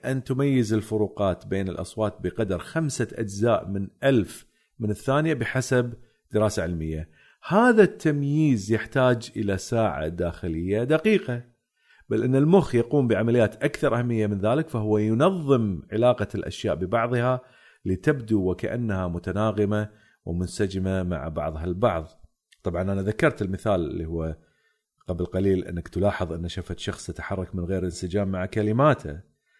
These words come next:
لو أن هذا الانسجام كان صغير جدًا بقدر أجزاء من الثانية، فإن المخ يقوم بمنتجة الصوت والصورة لكي يشعرك وكأنهما يتماشيان مع بعض حتى لا تشعر بالانزعاج أثناء الاستماع. طبعًا هذا ال-،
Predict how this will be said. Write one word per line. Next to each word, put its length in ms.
لو 180
أن 120
هذا 260
الانسجام 520
كان 200
صغير 340
جدًا 420
بقدر 540
أجزاء 260
من 140
الثانية، 360
فإن 180
المخ 320
يقوم 420
بمنتجة 640
الصوت 600
والصورة 800
لكي 500
يشعرك 520
وكأنهما 720
يتماشيان 720
مع 160
بعض 280
حتى 280
لا 100
تشعر 320
بالانزعاج 720
أثناء 320
الاستماع. 520
طبعًا 160
هذا 240
ال-، 420